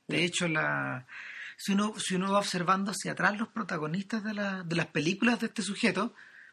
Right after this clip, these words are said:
Speaker 1: incluso cayendo en el Eli Wallach de, de Baby Doll, por ejemplo, si te, si, si
Speaker 2: Ya.
Speaker 1: hacemos esa operación, eh, Kazan tomaba prestado de distintas personas, por ejemplo, de Bud Schulberg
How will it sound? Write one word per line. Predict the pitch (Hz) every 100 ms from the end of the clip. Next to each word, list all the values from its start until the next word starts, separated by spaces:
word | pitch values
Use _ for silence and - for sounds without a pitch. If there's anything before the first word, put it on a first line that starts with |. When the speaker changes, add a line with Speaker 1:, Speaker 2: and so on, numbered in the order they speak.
| _ _ _ _ -
Speaker 1:
incluso | 170 147 220 254 240
cayendo | 208 196 220
en | 202
el | 175
Eli | 180 190
Wallach | 165 180 226 226 -
de, | 175 185 185 185 170
de | 165 160
Baby | 180 180 151
Doll, | 131 202 220
por | 254
ejemplo, | 240 254 233 220
si | -
te, | 165 165
si, | - 170
si | 143 170
Speaker 2:
Ya. |
Speaker 1:
hacemos | 156 208 208
esa | 202 196
operación, | 165 156 220 302 - - - - - -
eh, | 165 160 156 151 202 - _ _ _ _ - - -
Kazan | - 190 233 233
tomaba | 233 226 254
prestado | 247 202 - 262 262 240
de |
distintas | 202 190 254 277
personas, | - - - 277 185
por | 196
ejemplo, | 170 202 196 190
de | 175
Bud | 170 190
Schulberg | - 262 262 170 143